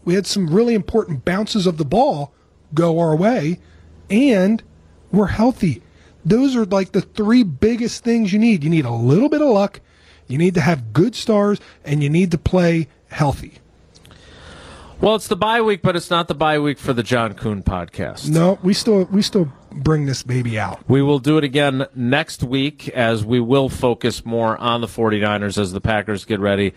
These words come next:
Speaker 2: Uh, as we're recording this, uh, on Tuesday afternoon, they have not yet announced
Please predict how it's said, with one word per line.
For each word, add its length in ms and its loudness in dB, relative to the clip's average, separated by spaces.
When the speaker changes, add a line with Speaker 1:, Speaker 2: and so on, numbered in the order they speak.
Speaker 2:
Uh, 200 0
as 320 -2
we're 260 0
recording 760 -2
this, 580 -8
uh, 360 0
on 580 0
Tuesday 480 0
afternoon, 880 -2
they 160 0
have 240 -4
not 400 -2
yet 360 -2
announced 920 -4